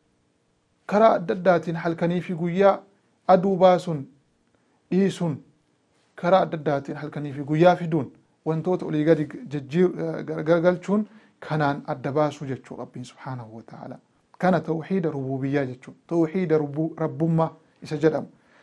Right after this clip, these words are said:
Qaala Allahu ta'ala, Rabbiin subhaanahu wa ta'ala Qur'aana keessatti akkan nuun jedha, ألا له الخلق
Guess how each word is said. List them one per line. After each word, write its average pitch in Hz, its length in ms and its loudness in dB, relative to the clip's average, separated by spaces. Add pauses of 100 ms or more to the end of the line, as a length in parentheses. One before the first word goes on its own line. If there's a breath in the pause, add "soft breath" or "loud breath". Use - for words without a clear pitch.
(320 soft breath)
Qaala 208 200 12
Allahu 185 300 10
ta'ala, 165 400 4
Rabbiin 170 260 -2
subhaanahu 160 340 -4
wa 143 40 -14
ta'ala 156 200 2
Qur'aana 160 360 -2
keessatti 160 340 -6
akkan 175 220 2
nuun 165 140 0
jedha, - 180 2 (1700 soft breath)
ألا 180 300 12
له 156 180 4
الخلق 160 560 2